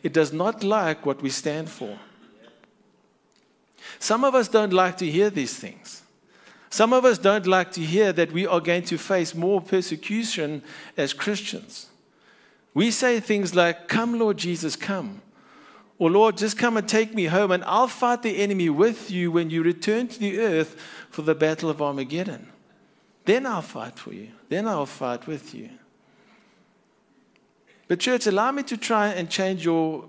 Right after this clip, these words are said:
perspective a little this morning. As the church, I believe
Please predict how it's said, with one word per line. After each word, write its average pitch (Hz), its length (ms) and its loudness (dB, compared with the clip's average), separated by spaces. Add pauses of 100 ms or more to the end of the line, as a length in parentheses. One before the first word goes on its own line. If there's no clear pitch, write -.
perspective 180 580 -4
a 135 40 2
little 123 240 -2
this 110 240 -8
morning. 101 340 -8 (2000)
As 247 200 4
the 254 140 0
church, 202 480 2
I 202 160 2
believe 202 920 0